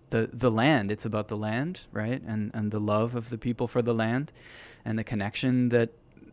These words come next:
people have had with the land and, and the whole ecosystem there. And, and, and of course, the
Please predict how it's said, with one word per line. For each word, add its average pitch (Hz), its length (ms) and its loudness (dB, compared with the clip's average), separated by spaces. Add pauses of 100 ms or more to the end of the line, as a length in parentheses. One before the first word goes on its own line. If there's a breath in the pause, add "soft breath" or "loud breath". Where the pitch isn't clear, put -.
(160)
people 110 280 2
have 107 100 0
had 110 260 4
with 113 200 -2
the 120 80 4
land 117 360 4
and, 110 360 0
and 107 180 0
the 107 60 -2
whole 110 200 2
ecosystem 113 640 0
there. 123 240 2
And, 110 240 -2
and, 107 360 -4 (580 loud breath)
and 113 100 0
of 110 80 -2
course, 127 340 4
the 110 300 4